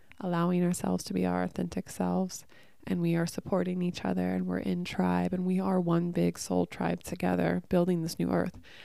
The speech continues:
And I will tell you that when you are in your actual soul tribe, like, when I'm with my crew, I don't act-, I don't care how long it takes to build a new earth because we already have arrived with each other.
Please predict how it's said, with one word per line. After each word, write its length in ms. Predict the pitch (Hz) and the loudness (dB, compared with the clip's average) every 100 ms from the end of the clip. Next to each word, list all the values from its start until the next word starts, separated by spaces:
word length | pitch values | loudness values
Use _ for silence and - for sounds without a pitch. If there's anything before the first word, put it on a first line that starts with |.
| - - | -20 -4
And 120 | 190 | 2
I 60 | 196 | 6
will 100 | 240 | 6
tell 240 | - 269 | 4 4
you 300 | 254 208 202 | 6 6 4
that 180 | 202 - | 2 -2
when 240 | 185 185 190 | 0 0 2
you 160 | 240 | 2
are 120 | 254 | 2
in 300 | - 202 233 | 2 4 4
your 220 | 226 220 208 | 4 2 2
actual 520 | 190 202 - 214 196 | 0 0 0 0 0
soul 320 | - - 202 | 2 2 2
tribe, 480 | - 220 208 240 247 - - - - - - - - - - | 0 -2 0 0 -2 -10 -20 -20 -20 -20 -20 -20 -20 -8 -4
like, 160 | 170 | 0
when 100 | 185 | 2
I'm 180 | 196 226 | 4 4
with 240 | 208 220 | 4 2
my 160 | 208 190 | 2 2
crew, 520 | - - 175 226 294 - - - - - | 4 8 10 10 8 4 -16 -20 -14 -6
I 220 | - 311 | 0 4
don't 240 | 330 311 - | 4 2 4
act-, 320 | 254 277 - - | 4 2 -2 2
I 100 | 240 | 8
don't 260 | 330 302 | 8 8
care 380 | - - 226 285 | 4 6 8 10
how 240 | 220 208 202 | 8 6 6
long 320 | 196 196 233 | 6 4 4
it 160 | 208 | 2
takes 320 | - 208 220 - | 2 2 2 0
to 100 | 196 | 2
build 240 | 196 190 | 2 2
a 40 | 190 | 2
new 180 | 190 - | 0 2
earth 380 | - - 196 - - | 4 4 0 -8 -6
because 300 | 220 - 208 | -2 -2 0
we 120 | 226 | 0
already 440 | - 233 233 240 233 | 4 6 8 8 6
have 160 | 220 | 6
arrived 500 | 214 202 196 196 202 | 6 8 8 6 2
with 120 | - 202 | 2 0
each 200 | 196 - | 2 2
other. 360 | 180 190 214 | 4 4 0